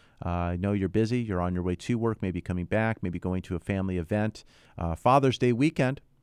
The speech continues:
So, uh, fathers, uh, I mean, so everyone's Mother's Day, Mother's Day, Mother's Day, and it's Father's Day. It's kind of a quieter holiday, isn't it?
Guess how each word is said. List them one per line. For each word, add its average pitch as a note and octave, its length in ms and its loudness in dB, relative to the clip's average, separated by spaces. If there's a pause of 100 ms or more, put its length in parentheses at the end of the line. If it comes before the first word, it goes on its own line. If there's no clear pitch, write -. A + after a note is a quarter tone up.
(580)
So, F#2+ 460 0
uh, G2 280 2
fathers, A2 640 0
uh, G2+ 60 4
I G2 120 2
mean, G2+ 280 -2 (760)
so F2+ 220 -2 (340)
everyone's C3+ 400 -4
Mother's C3 300 -2
Day, C3 140 -2
Mother's A#2+ 280 -4
Day, A#2+ 120 -4
Mother's A#2 280 -4
Day, F#2 140 -4
and F#2 120 -4
it's F#2 120 -10
Father's A#2 340 -2
Day. F2+ 140 -2
It's F2+ 140 -6
kind A#2 140 -6
of A#2+ 60 -6
a A2+ 60 -4
quieter A2+ 420 -2
holiday, G2+ 420 -8
isn't F2 240 -8
it? - 120 -14